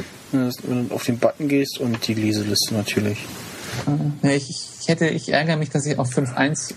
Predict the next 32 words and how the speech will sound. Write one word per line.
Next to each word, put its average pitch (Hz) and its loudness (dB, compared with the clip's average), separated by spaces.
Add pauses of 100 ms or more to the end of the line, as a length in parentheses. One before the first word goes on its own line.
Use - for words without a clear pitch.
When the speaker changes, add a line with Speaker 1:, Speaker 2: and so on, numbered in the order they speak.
Speaker 2:
äh, 131 2
auf 127 0
Safari 135 2
fünf 131 0
eins 131 2
geupdatet 117 0
habe, 120 2 (220)
Speaker 1:
Hm. 123 -2 (720)
Speaker 2:
weil 123 2
das 127 -2
hatte 143 2
so 127 -2
lustig 131 0 (220)
das 127 2
ganze 131 2
Extension-Framework, 147 0
das 123 2
ganze 139 0
Extension-Ge-, 135 2 (240)
Gemache 131 2
da 127 0
zerschossen, 147 0 (680)
so 151 2
dass 139 0
letztendlich 147 0
One 139 2
Password 143 0 (540)
allein 143 2
gezwungen 156 0
ist, - -2
diese 135 2 (500)
hässliche 165 0